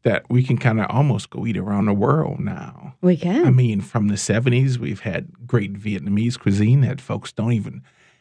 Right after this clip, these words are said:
Speaker 1: i-, i-, if you haven't had it, gone to a Vietnamese restaurant and had any of that cuisine, shame on you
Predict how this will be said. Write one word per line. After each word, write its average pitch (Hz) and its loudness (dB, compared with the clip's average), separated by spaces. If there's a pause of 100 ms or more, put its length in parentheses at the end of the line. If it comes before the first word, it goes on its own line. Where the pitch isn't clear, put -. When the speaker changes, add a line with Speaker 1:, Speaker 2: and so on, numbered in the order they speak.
(260)
Speaker 1:
i-, 127 -8
i-, 131 -2
if 131 2
you 151 4
haven't 160 0
had 127 4
it, 131 -6
gone 117 0
to 101 -2
a 101 -4
Vietnamese 110 0
restaurant 101 -6
and - -8
had 98 0
any 104 4
of 104 0
that 98 -4
cuisine, 98 -2
shame 98 2
on - -6
you 185 -10